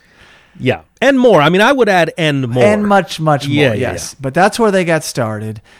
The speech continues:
Speaker 2: And so we've never had a sponsor
Speaker 1: No.
Speaker 2: yet. I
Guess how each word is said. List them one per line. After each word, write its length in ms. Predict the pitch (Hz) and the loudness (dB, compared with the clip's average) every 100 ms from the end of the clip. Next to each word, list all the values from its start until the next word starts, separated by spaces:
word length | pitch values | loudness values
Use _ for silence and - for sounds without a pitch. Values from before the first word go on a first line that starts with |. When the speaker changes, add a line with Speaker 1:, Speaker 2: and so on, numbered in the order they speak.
| _ 123 | _ -8
Speaker 2:
And 180 | 127 | -6
so 600 | 131 135 127 123 123 120 - | -4 -2 -2 -2 -4 -8 -14
we've 240 | 123 113 110 | -12 -12 -10
never 420 | 120 135 170 196 | -4 -4 -4 -4
had 220 | 185 185 | -4 -4
a 60 | 185 | -6
sponsor 840 | - - 135 131 123 120 113 147 156 | -10 -8 -6 -6 -8 -8 -8 -10 -12
Speaker 1:
No. 180 | 101 - _ _ _ _ | -16 -16 _ _ _ _
Speaker 2:
yet. 680 | 107 110 113 113 123 - - _ | -18 -12 -10 -12 -16 -20 -20 _
I 340 | 127 120 127 | -14 -12 -14